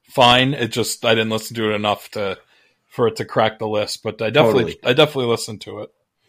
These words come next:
Speaker 2: Uh, makes, makes sense. Uh, number seventeen is another album which was a surprise to me that you didn't have, and that's Mantric Momentum's Trial by Fire. And, and the reason I'm surprised is you basically take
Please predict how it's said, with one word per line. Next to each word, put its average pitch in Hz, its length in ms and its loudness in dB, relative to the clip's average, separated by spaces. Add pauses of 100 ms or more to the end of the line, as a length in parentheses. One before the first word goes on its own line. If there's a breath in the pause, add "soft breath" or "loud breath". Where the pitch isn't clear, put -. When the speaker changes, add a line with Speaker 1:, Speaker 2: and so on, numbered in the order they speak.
(380 loud breath)
Speaker 2:
Uh, 123 380 6
makes, 131 320 -2
makes 120 220 -4
sense. 98 520 -2
Uh, 110 260 0 (100)
number 131 260 -2
seventeen 123 1040 -2
is 120 140 -4
another 123 500 2
album 107 300 6
which 104 180 -8
was 98 140 -10
a 98 60 -8
surprise 117 680 0
to - 120 -10
me 113 280 -2
that 95 180 -6
you 104 180 -6
didn't 104 440 -8
have, 90 480 -4 (400 loud breath)
and 110 180 -2
that's 139 260 4
Mantric 120 500 2
Momentum's 107 840 -2
Trial 107 440 2
by 90 200 2
Fire. 90 520 0
And, 95 200 -8
and 110 180 -8
the 113 80 -4
reason 143 460 -6
I'm 135 120 0
surprised 107 580 0
is 90 120 -12
you 107 100 -6
basically 139 540 -4
take - 320 -8